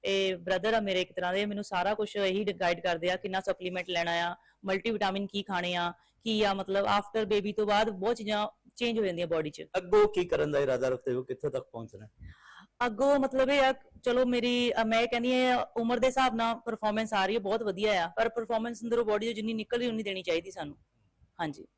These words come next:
Speaker 2: ਮਾਤਾ ਜੀ, ਇੱਕ ਸੱਸ ਹੋਣ ਦੇ ਨਾਤੇ ਬਹੁਤ ਵੱਡੀ ਗੱਲ ਹੈ ਕਿ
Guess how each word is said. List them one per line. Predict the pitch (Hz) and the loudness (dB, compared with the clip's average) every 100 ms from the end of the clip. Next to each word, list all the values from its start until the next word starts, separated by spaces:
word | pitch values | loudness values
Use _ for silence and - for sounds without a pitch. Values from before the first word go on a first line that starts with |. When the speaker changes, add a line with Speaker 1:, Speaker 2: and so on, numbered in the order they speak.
| _ _ _ - | _ _ _ -4
Speaker 2:
ਮਾਤਾ | 165 190 | 0 2
ਜੀ, | 190 208 | 4 2
ਇੱਕ | 180 170 - 190 196 202 - _ - | 2 0 2 4 6 2 -2 _ -2
ਸੱਸ | 151 151 175 | 0 0 -2
ਹੋਣ | 165 | -2
ਦੇ | 131 | 0
ਨਾਤੇ | 131 123 131 135 _ _ - | -2 -2 -6 -8 _ _ -2
ਬਹੁਤ | 151 180 175 | 2 2 2
ਵੱਡੀ | 160 139 151 | -2 -2 0
ਗੱਲ | 151 143 | 2 2
ਹੈ | 147 | 0
ਕਿ | 156 156 165 | -2 -2 -4